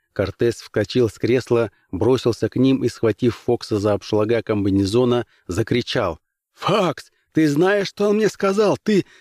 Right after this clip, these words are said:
ты можешь себе представить, что это груда металлолома, этот...»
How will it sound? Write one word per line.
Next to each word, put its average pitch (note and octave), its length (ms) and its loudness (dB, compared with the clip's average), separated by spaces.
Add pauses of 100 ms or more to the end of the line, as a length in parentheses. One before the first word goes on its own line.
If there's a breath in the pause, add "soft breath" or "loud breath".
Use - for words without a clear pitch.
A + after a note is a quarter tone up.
(140 soft breath)
ты B2 160 -2
можешь F#3 380 2
себе F#3+ 260 0
представить, F3+ 580 0
что - 340 0
это F#3+ 320 0
груда F3 380 2
металлолома, F3 840 2
этот...» F#3 420 0